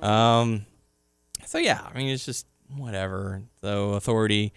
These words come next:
calls Cena out, and, "Hey, we just wanna thank you. You are the one responsible for bringing us back. We appreciate it. And now we'd like to bring out Ziggler, Rowan, and Ryback."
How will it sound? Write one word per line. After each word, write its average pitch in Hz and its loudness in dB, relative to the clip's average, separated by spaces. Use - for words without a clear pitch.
calls 156 8
Cena 143 4
out, 120 4
and, 98 -4
"Hey, 123 2
we 107 -4
just - -8
wanna 110 -4
thank 127 -4
you. 165 4
You 123 2
are 156 0
the 139 -2
one 131 0
responsible 117 -6
for 113 -10
bringing 110 -2
us 101 -4
back. 147 4
We 104 -2
appreciate 127 -4
it. 117 -4
And 113 2
now 113 6
we'd 110 4
like 110 4
to 107 -6
bring 110 0
out 101 2
Ziggler, 127 4
Rowan, 117 4
and 104 -2
Ryback." 143 4